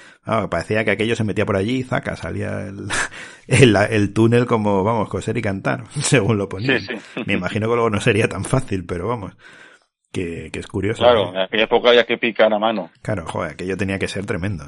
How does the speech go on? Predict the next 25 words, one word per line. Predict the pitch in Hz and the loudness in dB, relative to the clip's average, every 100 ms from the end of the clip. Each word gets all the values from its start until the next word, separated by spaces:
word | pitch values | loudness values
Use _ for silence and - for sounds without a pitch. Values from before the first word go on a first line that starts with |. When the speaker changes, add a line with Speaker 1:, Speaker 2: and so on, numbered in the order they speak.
| 76 | -12
Speaker 1:
¿eh? | - - _ - - _ _ | -14 -16 _ -20 -20 _ _
Y, | 95 | 4
Speaker 2:
Claro, | 117 95 | 6 6
bueno, | 98 87 | 4 -4
Speaker 1:
eh, | 85 - 113 - - | -8 -12 -16 -20 -6
Speaker 2:
prácticamente | 104 110 98 104 107 107 | -4 -2 0 2 2 0
unas, | 107 - | -4 -6
unas | 123 117 | -6 -6
condiciones | - 113 107 - 110 107 113 110 104 98 | -4 -4 -4 -2 -2 0 0 0 -2 -8
literalmente | 104 101 101 104 104 113 | -6 -2 -2 -2 -6 -8
infernales. | 107 107 98 110 95 - - | -2 -2 0 -2 -2 -10 -14
Speaker 1:
Sí, | - - | -12 -10
sí, | 104 98 | -8 -8
sí. | - 98 90 _ | -8 -10 -12 _
La | - 85 | -12 -8
verdad | 87 | -8
es | - | -4
que... | 104 110 104 90 80 78 - _ - _ _ _ - | -4 -2 -2 -4 -6 -12 -20 _ -20 _ _ _ -12
Es | 85 | -10
que | - | -6
es | 90 | -6
verdad, | 90 98 | -6 -8
claro. | 98 78 - - | -8 -10 -14 -14
Ahora, | - 87 95 98 101 101 | -10 -4 -2 0 2 2
Speaker 2:
Claro. | 131 | 2